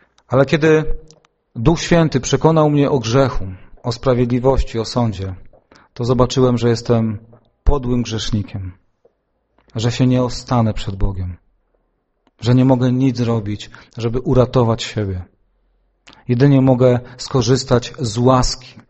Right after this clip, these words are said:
z życzliwości, na którą nie zasługuję nawet w najmniejszej, najmniejszej części. Kiedyś słyszałem, bardzo mi się podoba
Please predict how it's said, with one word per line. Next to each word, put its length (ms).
z 100
życzliwości, 880
na 140
którą 360
nie 180
zasługuję 640
nawet 280
w 60
najmniejszej, 840
najmniejszej 540
części. 480
Kiedyś 360
słyszałem, 600
bardzo 220
mi 80
się 120
podoba 500